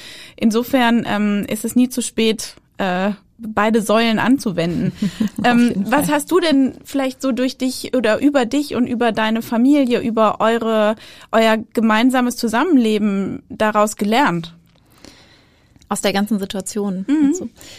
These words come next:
Speaker 2: ähm, ich habe gelernt, meinen Perfektionismus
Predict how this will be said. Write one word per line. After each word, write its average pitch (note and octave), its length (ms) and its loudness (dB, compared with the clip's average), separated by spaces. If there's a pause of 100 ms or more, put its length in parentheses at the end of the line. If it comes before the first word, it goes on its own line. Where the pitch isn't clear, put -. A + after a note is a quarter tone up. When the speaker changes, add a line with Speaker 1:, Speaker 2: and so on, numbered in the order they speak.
(480)
Speaker 2:
ähm, A#3 500 2 (360)
ich - 180 -8
habe G3+ 220 -4
gelernt, F#3+ 500 -4
meinen F3+ 240 -2
Perfektionismus F#3+ 1040 -8